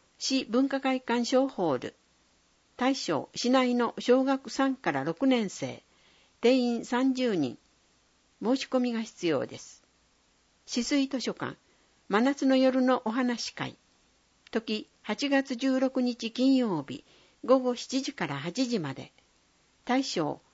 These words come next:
幼児から大人。定員三十人。申し込みが必要です。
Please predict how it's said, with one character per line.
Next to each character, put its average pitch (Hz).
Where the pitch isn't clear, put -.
幼 254
児 262
か 226
ら 220
大 202
人。 143
定 254
員 262
三 247
十 185
人。 135
申 214
し -
込 233
み 220
が 214
必 -
要 139
で -
す。 -